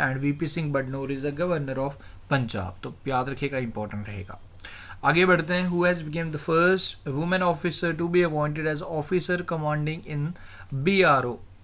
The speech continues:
Border Road Organization? तो फर्स्ट वुमेन ऑफिसर किसे अपॉइंट किया गया ये आपने बताना है, इंपॉर्टेंट क्वेश्चन है। Correct answer for this question is Vaishali S Srivastava is the correct answer for this question about बी आर ओ।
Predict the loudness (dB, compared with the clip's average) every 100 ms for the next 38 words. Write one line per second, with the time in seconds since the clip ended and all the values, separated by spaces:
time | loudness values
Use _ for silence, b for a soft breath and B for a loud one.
0 | -2 0 2 4 4 6 2 0 -2 -4
1 | -4 -6 -8 -8 -10 -4 0 0 -2 -2
2 | 0 0 0 -2 -4 -4 -4 -4 -4 -2
3 | -4 -4 -4 -4 -2 -2 -4 B B B
4 | 2 4 4 2 2 0 0 -2 -2 -2
5 | 0 -2 -2 -2 -4 -4 0 0 2 2
6 | 2 -2 0 0 0 -2 -4 -4 -4 -4
7 | -2 -2 0 0 2 0 0 B B B
8 | -2 2 2 2 0 2 0 0 -2 -2
9 | -4 -2 -2 0 0 0 -2 -2 0 0
10 | -2 B B B -14 -2 0 0 -2 -4
11 | -6 -6 -2 0 0 -2 -4 -2 2 4
12 | 4 4 2